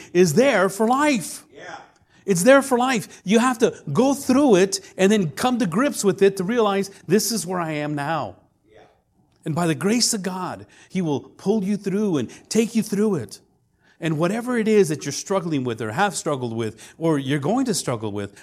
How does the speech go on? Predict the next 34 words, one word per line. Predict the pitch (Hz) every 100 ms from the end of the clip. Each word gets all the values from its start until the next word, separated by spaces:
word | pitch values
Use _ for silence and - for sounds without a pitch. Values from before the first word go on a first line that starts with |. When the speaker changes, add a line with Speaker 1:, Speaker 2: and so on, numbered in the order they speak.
| -
Speaker 1:
understand | 180 247 226 208 226 175
this, | 113 104 - _
that | 151 131 -
you | 156
gotta | 196 214
keep | - 220
pressing | - 220 - 220
on. | 220 220 110 - _ _ _
Speaker 2:
Man. | - - -
Speaker 1:
And, | 180 202 196 170 - -
you | 214
know, | 202 - -
n-, | 175 180 147
don't | 165 285 277 -
sugarcoat | - 226 233 180 160 139
everything. | 131 123 143 190
Don't | 214
say, | 214
"Okay, | 220 220
well, | 208
it | 190
doesn't | 170 131
bother | 110 107
me." | 117
No, | 202 269
it | 180
does. | 269 240 - -
It | 214
should | - 311
bother | 202 151 117
you. | 90 85 - _ _ _
You | 196
should | 220 - 294
mourn | 190 127 98